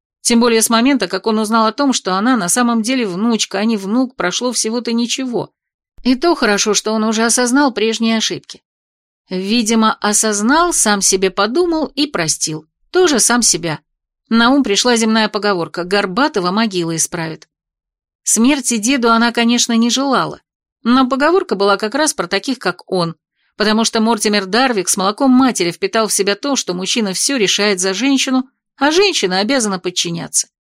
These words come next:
В магическом мире, который был ему родным, это всегда было обычным явлением.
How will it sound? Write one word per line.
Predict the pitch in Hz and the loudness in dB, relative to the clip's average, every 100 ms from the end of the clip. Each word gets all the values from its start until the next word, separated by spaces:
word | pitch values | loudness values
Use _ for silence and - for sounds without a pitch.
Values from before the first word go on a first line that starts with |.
| _ _ _ _ _ _ _ - | _ _ _ _ _ _ _ -8
В | 190 | -2
магическом | 214 240 226 226 - 214 | -2 0 -2 -2 0 0
мире, | 247 233 | 2 2
который | 196 196 214 214 | 0 -2 0 0
был | 214 226 | 0 -2
ему | 208 208 | 0 0
родным, | 208 208 254 247 - _ _ _ - | 0 0 2 2 0 _ _ _ -8
это | 202 220 | -4 0
всегда | 294 285 359 | 0 2 2
было | 185 185 | 2 0
обычным | 180 175 - 175 | 0 0 -2 -2
явлением. | 180 185 165 156 - | -4 -4 -6 -6 -12